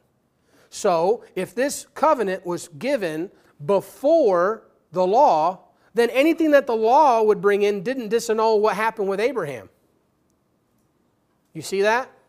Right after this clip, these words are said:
And so what they try to do here is they try to say that this has somehow been disannulled,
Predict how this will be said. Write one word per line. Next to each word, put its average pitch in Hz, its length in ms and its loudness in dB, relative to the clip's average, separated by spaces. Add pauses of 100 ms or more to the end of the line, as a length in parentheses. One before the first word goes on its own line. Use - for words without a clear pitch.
(800)
And 214 160 -2
so 214 280 0
what 202 280 -2
they 196 100 0
try 196 240 2
to 170 80 -4
do 294 280 -2
here 180 460 -6 (180)
is 165 160 -4
they 180 140 -4
try 190 280 0
to 170 80 -6
say 175 500 -2 (240)
that 160 400 -4 (400)
this 185 260 -4
has 175 120 -10
somehow 190 440 -2
been 156 240 -10
disannulled, 185 760 -2